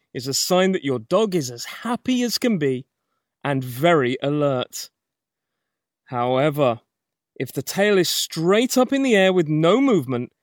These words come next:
it could be a sign that your dog is alert and trying to exert dominance. So the next time you're greeted by a dog, make sure to have a look and see what their tail is doing.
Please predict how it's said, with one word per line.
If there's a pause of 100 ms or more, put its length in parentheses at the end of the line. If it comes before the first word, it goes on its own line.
(340)
it
could
be
a
sign
that
your
dog
is
alert (260)
and
trying
to
exert
dominance. (560)
So
the
next
time
you're
greeted
by
a
dog, (360)
make
sure
to
have
a
look
and
see
what
their
tail
is
doing.